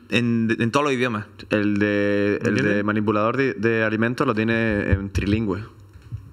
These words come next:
Speaker 1: Eh, ese tío, eh, ese tío quiere ser actor.
Speaker 2: ¿Cómo que sí?
Speaker 1: Mm, llámame loco, pero yo
Speaker 2: Bueno.
Speaker 1: lo, lo he notado. En la
Speaker 2: Eh.
Speaker 1: frase esa que dice como mirando a lo-, a, con la mirada perdida,
Speaker 2: Hmm.
Speaker 1: de que lo apasionante que tiene que ser,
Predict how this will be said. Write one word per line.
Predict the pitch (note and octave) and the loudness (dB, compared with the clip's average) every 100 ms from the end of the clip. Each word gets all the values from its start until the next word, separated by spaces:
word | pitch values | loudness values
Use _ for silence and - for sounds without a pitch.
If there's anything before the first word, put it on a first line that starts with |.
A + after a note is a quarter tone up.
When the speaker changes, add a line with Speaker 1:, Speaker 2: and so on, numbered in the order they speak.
| - - - - - - - - - - - | -16 -16 -20 -20 -20 -20 -18 -18 -18 -20 -2
Speaker 1:
Eh, | A2+ A2 G#2+ G#2 - | 0 2 2 0 -2
ese | A#2 B2+ | -2 2
tío, | C#3+ | 0
eh, | C3+ G#1 - - - - - - - | 0 -6 -8 -14 -20 -20 -20 -18 -4
ese | A#2+ C3+ | -2 0
tío | D#3+ | 0
quiere | D3+ B2 | -2 -2
ser | A#2 | -4
actor. | - G#2 - - - | -2 -6 -8 -14 -4
Speaker 2:
¿Cómo | A2+ G2+ | -2 0
que | F#2 | -2
sí? | F2 | -2
Speaker 1:
Mm, | A#2+ A#2 A2+ | 0 2 2
llámame | B2 C3+ B2 | 0 0 0
loco, | C3 D3 D#3+ | 0 0 0
pero | B2 | 0
yo | A2+ B2+ | 0 0
Speaker 2:
Bueno. | B2 A2 | 0 0
Speaker 1:
lo, | |
lo | G#2+ G#2+ | 0 0
he | |
notado. | G#2+ G2+ A2+ - - - - | 0 -2 -8 -14 -20 -8 -2
En | A2+ | 0
la | |
Speaker 2:
Eh. | A2 | 2
Speaker 1:
frase | D3 C#3+ C#3 | -2 0 0
esa | C3+ | 0
que | A#2+ | 2
dice | A#2 A#2 B2+ A2+ | 0 0 0 0
como | A2+ A2 | 0 2
mirando | A2 A2+ A#2 A2 | 2 2 0 0
a | G#2+ | 2
lo-, | G#2+ - | 0 0
a, | G#2+ G#2 - | 0 0 0
con | G#2+ | 0
la | G#2+ | 0
mirada | G#2+ A2+ | 0 0
perdida, | A2 G#2+ A#2+ E3+ G#3+ | 0 0 0 -2 -2
Speaker 2:
Hmm. | B2+ G2+ - - | -2 -2 -6 -4
Speaker 1:
de | A2+ G#2+ | -2 0
que | A2 G#2 - - - - | -2 -2 -8 -16 -16 -4
lo | A2 G#2+ | 0 0
apasionante | G#2 G#2+ A2+ A#2 A#2 | 0 0 0 2 0
que | A2+ | -2
tiene | G#2+ A2+ | 0 0
que | G#2+ | 0
ser, | - A2 G#2+ G#2 | 0 0 0 -4